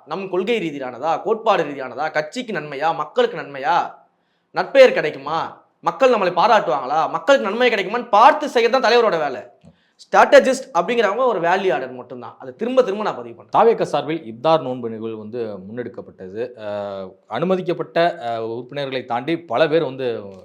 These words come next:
Speaker 2: வந்து கலந்துக்கிட்டாங்க. ஏன் இது மாதிரி ஒரு சில ரெஸ்ட்ரிக்ஷ்-, ரெஸ்ட்ரிக்ஷன்லாம் வந்து கட்சி தொண்டர்களுக்கே வந்து விதிக்கிறீங்க? கலந்து-
Speaker 1: அதாவது, ஒரு விஷயம் நல்லா தெரிஞ்சுக்கோங்க, அந்த ஒய் எம் சி ஏ அரங்குக்குள்ள வந்து எவ்வளோ பேர் அமர முடியுமோ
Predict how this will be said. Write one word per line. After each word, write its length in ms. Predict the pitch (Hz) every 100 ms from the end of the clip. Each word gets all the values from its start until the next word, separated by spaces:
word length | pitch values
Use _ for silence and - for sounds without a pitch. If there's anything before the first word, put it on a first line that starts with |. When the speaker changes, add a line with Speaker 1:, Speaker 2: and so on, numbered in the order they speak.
| 92
Speaker 2:
வந்து 300 | 98 101 95
கலந்துக்கிட்டாங்க. 640 | 92 101 92 90 87 _ _ _ _ -
ஏன் 520 | 233 269 208 160 139
இது 80 | 135
மாதிரி 240 | 151 151
ஒரு 280 | 135 127 117
சில 280 | - 113 110
ரெஸ்ட்ரிக்ஷ்-, 580 | 107 127 - _ -
ரெஸ்ட்ரிக்ஷன்லாம் 500 | 120 - 175 156 139
வந்து 160 | 123 131
கட்சி 240 | 117 143
தொண்டர்களுக்கே 440 | 143 127 127 113 113
வந்து 160 | 104
விதிக்கிறீங்க? 420 | 95 95 90 90 _ _ -
கலந்து- 80 | 107
Speaker 1:
அதாவது, 680 | 156 190 214 165 139 160
ஒரு 80 | 151
விஷயம் 260 | 151 190 151
நல்லா 140 | 156
தெரிஞ்சுக்கோங்க, 360 | 139 131 127 165
அந்த 180 | 170 143
ஒய் 120 | 160
எம் 180 | 196 190
சி 220 | 180 151
ஏ 60 |
அரங்குக்குள்ள 640 | 139 135 180 175 143 131 127
வந்து 240 | 120 190
எவ்வளோ 320 | 180 185 226 220
பேர் 120 | 170
அமர 300 | 139 160 185
முடியுமோ 500 | 156 123 95 98